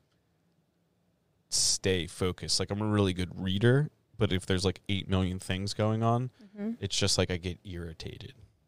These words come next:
Speaker 2: Yeah,
Speaker 1: I'm just like,
Speaker 2: so
Speaker 1: "Can you shut the up?"
Speaker 2: Yeah, because all the energy is circulating up here too much. So,
Speaker 1: Mm.
Speaker 2: um, you said you do jujitsu?
Speaker 1: Yes.
Speaker 2: That's great.
Speaker 1: Mm.
Speaker 2: So it's, like, helping you. So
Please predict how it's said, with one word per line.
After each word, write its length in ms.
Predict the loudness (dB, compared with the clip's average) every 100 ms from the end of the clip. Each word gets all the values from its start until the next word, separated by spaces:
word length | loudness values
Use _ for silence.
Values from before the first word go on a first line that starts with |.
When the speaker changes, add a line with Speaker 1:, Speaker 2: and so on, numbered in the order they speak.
| _
Speaker 2:
Yeah, 240 | -2 0
Speaker 1:
I'm 60 | 0
just 200 | 0 -2
like, 100 | -2
Speaker 2:
so 60 | -2
Speaker 1:
"Can 80 | -2
you 100 | -2
shut 320 | -2 -6 -6
the 120 | -10 -12 _
up?" 240 | -8 -6 -8 _
Speaker 2:
Yeah, 360 | -2 2 2 0
because 440 | -2 2 2 0 -2
all 260 | 2 2
the 140 | 2 0
energy 440 | 2 2 0 -2
is 100 | -2
circulating 640 | 0 -2 -2 0 2 0 -2
up 160 | -6
here 220 | 0 0
too 200 | 2 -2 -2
much. 360 | -2 -4 -4
So, 500 | -2 2 4 2 -2 -8 -14
Speaker 1:
Mm. 140 | -12 -14 -20 _ _ 0
Speaker 2:
um, 280 | 4 4 4
you 80 | 2
said 220 | 2 2
you 100 | 0
do 360 | 0 2 2
jujitsu? 720 | 0 -2 -2 -2 -2 0 0 -2 -14
Speaker 1:
Yes. 540 | -10 -8 -8 -8 -8 -8
Speaker 2:
That's 160 | -14 -14
great. 480 | -6 -2 0 -2 -6 _ _ _
Speaker 1:
Mm. 240 | -8 -8 -10
Speaker 2:
So 220 | -6 -4
it's, 160 | -2 4
like, 160 | 2
helping 520 | 4 2 2 2 0 0
you. 320 | 0 0 0
So 340 | 4 8 8